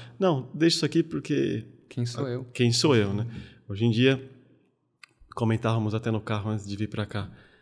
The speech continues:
Speaker 1: O padre Rodrigo dava um exemplo forte. Ele dizia assim, "Eu vejo uma pessoa na rua,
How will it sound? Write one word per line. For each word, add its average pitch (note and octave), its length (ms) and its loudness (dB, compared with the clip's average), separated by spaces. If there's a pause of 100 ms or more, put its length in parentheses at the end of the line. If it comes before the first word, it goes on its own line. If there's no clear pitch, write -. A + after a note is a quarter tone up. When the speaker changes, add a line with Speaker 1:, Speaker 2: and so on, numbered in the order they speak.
(460)
Speaker 1:
O - 60 -6
padre B2 200 8
Rodrigo A#2+ 360 6
dava A#2 220 8
um B2+ 60 6
exemplo A#2+ 360 4
forte. A2+ 440 0
Ele G#2+ 160 -2
dizia A#2 340 4
assim, A#2+ 320 4 (320)
"Eu C#3 80 2
vejo G#3 140 6
uma C4 100 6
pessoa B3+ 340 8
na A3+ 140 10
rua, C#3+ 420 8